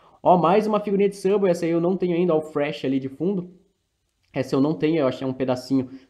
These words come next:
da figurinha grande, eu tenho as duas partes de cima, essa é uma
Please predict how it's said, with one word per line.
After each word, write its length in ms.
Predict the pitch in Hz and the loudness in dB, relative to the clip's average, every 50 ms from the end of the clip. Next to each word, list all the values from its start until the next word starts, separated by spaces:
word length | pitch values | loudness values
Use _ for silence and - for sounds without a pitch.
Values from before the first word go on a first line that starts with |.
| _ - | _ -8
da 100 | 131 123 | -8 -6
figurinha 400 | - 139 131 131 131 143 151 147 | -4 -2 0 0 2 2 0 0
grande, 280 | 139 131 147 156 143 | 0 0 0 0 0
eu 60 | 135 | 0
tenho 140 | - 135 127 | 0 -2 -2
as 60 | 117 | -2
duas 180 | - 135 131 131 | -2 -2 -4 -4
partes 360 | - 123 127 127 127 127 127 | -2 -2 -2 -2 -4 -6 -10
de 60 | 139 | -12
cima, 360 | 147 - - 147 156 151 139 131 | -14 -8 -4 -2 -2 0 0 -2
essa 180 | 135 135 - | -4 -4 -4
é 40 | 135 | -2
uma 280 | 135 139 147 151 147 | 0 0 -2 -2 -6